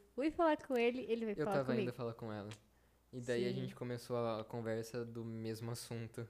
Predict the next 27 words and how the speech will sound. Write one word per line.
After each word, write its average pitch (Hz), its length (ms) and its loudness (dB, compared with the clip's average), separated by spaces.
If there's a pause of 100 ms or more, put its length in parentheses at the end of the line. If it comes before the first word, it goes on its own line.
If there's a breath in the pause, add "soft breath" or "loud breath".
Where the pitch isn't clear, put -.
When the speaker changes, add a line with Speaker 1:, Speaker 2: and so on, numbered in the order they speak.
(180)
Speaker 1:
Sim, 254 560 2
isso 214 140 -4
foi 208 140 -2
muito 214 420 -4
bizarro. 190 540 -2
Speaker 2:
Sim. 117 400 -8
Speaker 1:
E 233 240 -2 (180)
isso 226 320 -2 (100)
mostrou 214 360 0
pra 226 160 0
gente 220 320 -2
que - 140 -4
é 202 60 2
algo 202 240 0
que - 140 -6
realmente 254 500 -2
veio 240 160 4
do 226 120 0
coração 226 440 0
de 226 120 -2
Deus. 214 200 2
Então 214 180 -2
a - 20 -4
gente 208 180 -8
tá 208 140 0
muito 226 680 4
empolgado 202 720 0